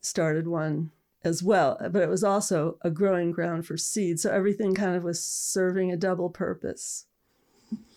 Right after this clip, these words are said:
And I started to get entranced by the coastal dune and scrub plants. And, um,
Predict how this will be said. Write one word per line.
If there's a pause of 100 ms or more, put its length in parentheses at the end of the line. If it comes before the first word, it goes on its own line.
(1000)
And
I
started
to (100)
get
entranced
by
the
coastal (600)
dune
and
scrub (760)
plants.
And,
um,